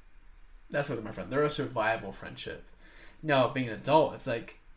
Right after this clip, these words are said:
you can have friends and keep them as friends even if you move.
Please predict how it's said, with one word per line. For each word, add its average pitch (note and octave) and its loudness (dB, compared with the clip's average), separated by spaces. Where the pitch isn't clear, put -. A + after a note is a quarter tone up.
you G4 -2
can C#3+ -2
have D#3 4
friends D#3 2
and B2+ -4
keep C3+ 0
them C3+ 0
as A2+ -2
friends F#3+ 2
even D3+ 0
if A#2+ -2
you G#2+ -6
move. D#3 -2